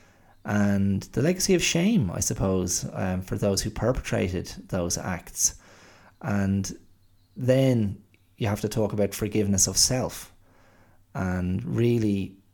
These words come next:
if we bring it back to the, the personal and the individual and not talk about international conflicts, I think that's a key aspect of ongoing wellness. Because I sometimes,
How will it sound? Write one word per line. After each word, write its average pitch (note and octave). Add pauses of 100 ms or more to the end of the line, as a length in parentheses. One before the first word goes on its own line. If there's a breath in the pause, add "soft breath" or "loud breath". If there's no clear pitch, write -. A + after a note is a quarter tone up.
(360)
if -
we A2+
bring B2+
it A2+
back G#2
to G2 (800 loud breath)
the, F#2
the -
personal G#2+
and F#2+
the G2+
individual G2
and F2+
not A2+
talk G2
about F#2
international G#2
conflicts, - (600 loud breath)
I B2+
think B2+
that's G#2+
a G2
key A2
aspect G#2+
of G2+
ongoing G#2
wellness. G#2+ (580 loud breath)
Because - (1400)
I A#2+
sometimes, A#2+